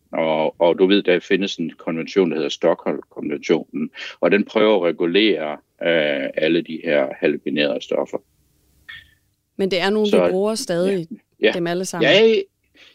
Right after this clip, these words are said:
Speaker 1: vi, vi, vi bruger jo ikke, øh, der er en masse af de der tidligere pesticider, vi bruger jo ikke D D T mere, og, og alt det der, det, det, dem fik vi jo, øh, hurtigt, øh, øh, s-,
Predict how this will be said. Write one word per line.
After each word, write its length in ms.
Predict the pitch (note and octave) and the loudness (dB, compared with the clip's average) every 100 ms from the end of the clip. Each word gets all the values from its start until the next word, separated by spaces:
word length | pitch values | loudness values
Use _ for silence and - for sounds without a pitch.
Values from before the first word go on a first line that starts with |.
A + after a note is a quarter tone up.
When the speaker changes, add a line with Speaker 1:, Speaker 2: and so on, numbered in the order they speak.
| _ _ | _ _
Speaker 1:
vi, 200 | G#2+ B2 A#2+ | -10 -8 0
vi, 200 | C#3 A#2+ - | 0 0 -8
vi 240 | G#2 A2 | -8 -6
bruger 280 | A2 A2 B2 | -2 2 4
jo 120 | G#2 | 4
ikke, 200 | A#2+ D3 A2 F2 | 2 0 0 -2
øh, 60 | F2 | -2
der 60 | |
er 40 | G2+ | -4
en 80 | G2+ | 0
masse 280 | G#2 A#2+ | -2 -2
af 80 | A#2 | -6
de 100 | G#2 | -4
der 540 | F#2+ F#2+ E2 D2 D2+ D2+ | 0 2 2 0 0 -2
tidligere 640 | - G2 G#2 A2 E2 D#2 | -4 0 0 4 4 2
pesticider, 720 | - F2+ - F2+ - F#2+ G#2 D#2 | -2 -8 -8 -10 -6 0 2 2
vi 120 | F2 | -4
bruger 200 | F2+ F#2+ | 2 4
jo 100 | F#2 | 4
ikke 220 | A2 A2+ | 4 0
D 40 | F#2+ | -4
D 120 | F2 | -4
T 260 | C3 C3+ | -2 -2
mere, 300 | D#2+ D#2 F2+ G2+ | -4 -8 -8 -10
og, 320 | - E2 D#2 | -10 -8 -6
og 260 | - E2 F#2 | -4 -2 0
alt 120 | G#2+ | 0
det 120 | G2 | -2
der, 100 | F#2 | -2
det, 280 | D#2+ F#2+ G2 | 0 -2 -2
det, 260 | G#2 G#2 - | -2 -2 0
dem 180 | G2+ G#2+ | -2 0
fik 160 | G#2 - | -4 -2
vi 100 | F2 | 0
jo, 340 | E2+ D2+ D2 D2 | 2 2 2 0
øh, 220 | D2 C#2+ - A1+ - - | -2 -4 -6 -8 -8 -8
hurtigt, 480 | - F#2 G#2+ G#2 - - | 2 4 4 0 -4 -6
øh, 140 | C#2+ C#2+ - - - - - - - - _ _ _ - - | -6 -8 -14 -16 -14 -14 -18 -18 -20 -20 _ _ _ -4 0
øh, 120 | D#2 - - _ _ _ _ - - - _ _ _ _ _ _ _ _ | 0 -2 -6 _ _ _ _ -20 -20 -20 _ _ _ _ _ _ _ _
s-, 220 | - - | -10 -8